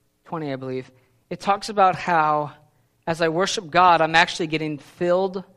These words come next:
more and more with the Spirit. So literally almost every time, not every time, but the Lord is manifesting his presence to me. So I'm,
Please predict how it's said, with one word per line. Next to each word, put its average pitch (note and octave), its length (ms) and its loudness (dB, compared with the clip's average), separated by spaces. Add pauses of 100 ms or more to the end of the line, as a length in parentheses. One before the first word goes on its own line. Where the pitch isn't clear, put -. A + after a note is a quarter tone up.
(220)
more D#3+ 220 0
and E3 80 -4
more D#3 200 0
with E3 140 -6
the D3+ 80 -10
Spirit. F3 500 -4
So E3 280 -8 (1300)
literally A#3 380 2
almost F3 320 0
every D#3 140 -2
time, E3 220 0
not F#3+ 160 2
every C#3 200 -2
time, C3 300 -10 (340)
but G3 160 -6
the F#3 60 -14
Lord F#3+ 220 0
is D#3+ 100 -10
manifesting D#3+ 560 -2
his C3+ 120 -10
presence C#3+ 420 -10
to - 100 -16
me. F#3+ 240 -12 (380)
So A#3+ 200 0
I'm, B3+ 460 2